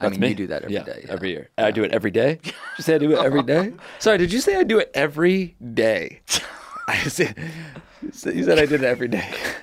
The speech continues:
Speaker 2: <laughs> No, I don't. I do it on my birthday. My birthday every day? Or do I have one birthday a year?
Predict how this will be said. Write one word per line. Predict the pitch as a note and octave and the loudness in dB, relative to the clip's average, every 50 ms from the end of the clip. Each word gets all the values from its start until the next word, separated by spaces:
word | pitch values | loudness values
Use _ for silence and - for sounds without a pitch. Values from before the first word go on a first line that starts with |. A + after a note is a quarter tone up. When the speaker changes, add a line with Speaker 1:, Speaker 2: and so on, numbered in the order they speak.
| - - | -18 -20
Speaker 2:
<laughs> | _ - D#3+ E3+ - - | _ -14 -14 -12 -8 -4
No, | D3+ C#3 | 0 0
I | C#3 C3 | 0 2
don't. | A2+ G#2 G2 - - _ _ - - _ _ _ _ _ | 0 -2 -4 -6 -10 _ _ -20 -20 _ _ _ _ _
I | - | 0
do | C3+ D3+ | 2 4
it | C#3+ | 4
on | C3 B2 | 4 2
my | A2+ G#2+ | 0 -2
birthday. | F#2 - B2+ D3+ - - G#2+ F#2 G#2+ | -2 -2 -2 -2 -2 -2 -6 -4 -2
My | A#2 A#2+ B2+ | 0 0 2
birthday | B2+ C#3 D3 - F3+ E3+ | 2 0 -2 0 0 0
every | F3+ E3 F3 E3 | 0 0 0 -2
day? | E3 F3+ D4+ C#4 - _ - - _ _ _ _ - - | 0 -2 -2 -4 -6 _ -20 -20 _ _ _ _ -10 -2
Or | B2+ | 0
do | D3 | 2
I | D3 | 2
have | D3 C#3+ C#3 B2 - | 2 2 0 -2 -2
one | C3+ C3+ B2+ | 0 0 0
birthday | A#2 B2 A#2+ - - G#2+ G#2+ | 0 -2 -2 -2 -4 -4 -4
a | G#2+ | -4
year? | G2+ G2 G2 F2+ - | -6 -6 -8 -10 -12